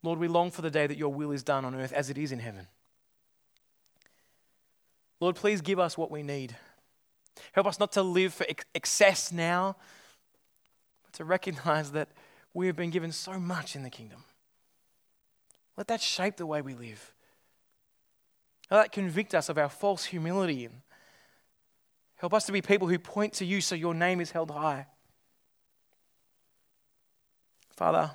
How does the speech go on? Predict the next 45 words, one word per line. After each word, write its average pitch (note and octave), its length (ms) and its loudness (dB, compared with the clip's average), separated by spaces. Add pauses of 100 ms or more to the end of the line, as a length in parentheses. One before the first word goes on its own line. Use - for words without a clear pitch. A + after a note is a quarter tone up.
forgive F3 300 -6
us F3+ 160 -2
our D#3 120 0
debts. - 600 -10
We D#3+ 140 -2
have D#3+ 160 0
so E3 220 -8
many. C#3+ 360 -8 (1200)
For D3 80 -6
so E3 240 4
often E3 240 0
we D3+ 100 -4
live D3 240 -4
for D3+ 160 -8
the C3+ 80 -10
kingdom C#3+ 380 -10
of B2+ 120 -10
me C3+ 400 -12 (1300)
rather C#3+ 240 -2
than C3+ 120 -8
the B2+ 100 -8
kingdom B2+ 460 -8 (100)
of B2 160 -12
your A2+ 100 -12
Son. G2 300 -12 (1600)
Thank D3+ 200 -6
you D3 80 -8
so D3 200 -6
much B2+ 260 -8
that C#3+ 80 -10
we C3 100 -8
can B2+ 160 -10
stand B2 320 -10
forgiven B2 360 -16
and A#2+ 120 -14
come D3 220 -10
to D3 140 -12
you D3 320 -8
as B2+ 200 -8
children D3 560 -12 (200)
and C#3+ 100 -10
call D3+ 280 -8
you D#3+ 300 -4
our C#3 140 -6
Father, B2 480 -16